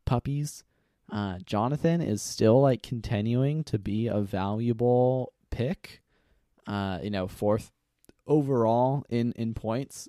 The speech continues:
So, uh, just a good choice there. And kinda surprising it, like, took us so long to pick him in our draft,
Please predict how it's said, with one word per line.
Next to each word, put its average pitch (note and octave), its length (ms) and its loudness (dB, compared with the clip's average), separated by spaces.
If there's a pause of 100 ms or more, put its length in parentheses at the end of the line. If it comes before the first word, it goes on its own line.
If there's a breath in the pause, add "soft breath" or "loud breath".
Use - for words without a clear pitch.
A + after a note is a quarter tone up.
So, G2 500 -2 (840)
uh, G2 560 -2
just B2+ 200 -4
a C#3 40 -4
good C#3 180 0
choice B2 300 2
there. G#1+ 320 -8 (280)
And G2+ 540 -2 (680)
kinda A#2 220 -2
surprising A2 540 0
it, F2+ 100 -4
like, - 160 -6
took A2 160 -4
us G2 140 -2
so G2+ 160 0
long F#2+ 320 -2
to F#2 580 -4
pick A2 160 0
him G2+ 320 -8 (100)
in G2+ 200 -4
our F#2 240 -6
draft, F#2 420 -8